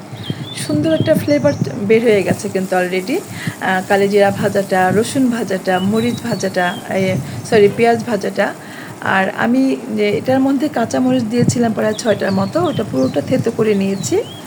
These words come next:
ওতেই কিন্তু সুন্দর একটা ঝাল হবে, যেহেতু মরিচটা ফেলে দেইনি, পুরোটা একেবারে, মানে,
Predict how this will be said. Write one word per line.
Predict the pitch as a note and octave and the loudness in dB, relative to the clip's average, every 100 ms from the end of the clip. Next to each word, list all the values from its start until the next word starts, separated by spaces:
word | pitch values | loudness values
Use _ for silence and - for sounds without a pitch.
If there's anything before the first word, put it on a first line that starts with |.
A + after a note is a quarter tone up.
| - - - | -14 -14 -2
ওতেই | D4 - E4+ | 0 2 2
কিন্তু | E4+ C#4+ D4 | 0 -2 -2
সুন্দর | - C4 A#3 B3+ B3+ | -2 0 2 2 2
একটা | - G#3 | 0 -2
ঝাল | G3 G#3+ G3+ | -2 -4 -2
হবে, | G#3 F#3+ D4 G#4+ - - - G#3 | -2 0 0 -2 -10 -12 -8 -2
যেহেতু | B3 B3+ C#4 | 0 2 2
মরিচটা | A#3 A#3 B3+ - | 4 2 0 0
ফেলে | D4+ D#4 C#4+ C#4 | 0 2 2 2
দেইনি, | F#3+ F#3 - - | 2 0 -4 -2
পুরোটা | B3 B3+ D#3 D3 - - - - | 0 2 4 4 0 -4 -4 -4
একেবারে, | - C4 C#4+ D4 D4 | -2 2 2 4 2
মানে, | A#3+ A3+ G#3+ | 2 2 2